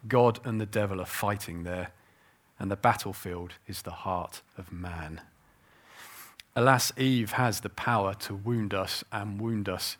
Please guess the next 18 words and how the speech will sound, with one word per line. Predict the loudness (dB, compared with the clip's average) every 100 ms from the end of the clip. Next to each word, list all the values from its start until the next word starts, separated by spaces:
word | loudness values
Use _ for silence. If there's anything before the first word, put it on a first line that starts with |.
| _
deeply. | -4 -4 -4 -8 -8 -12 _ _ _ -20 _ _ -10 0
When | 4 6
we | 6
go | 6 4
to | 2 0
Eve | 0 2
in | 0
search | 0 0 -2 -4
of | -4
validation, | 0 0 0 0 -2 -2 -4 -4 -8 -20 -20 -10
in | -6
search | -2 -2 -2
of | -4
life, | 2 4 4 0
in | -4
search | -2 -2
of | -4 -4
beauty, | 0 0 0 -2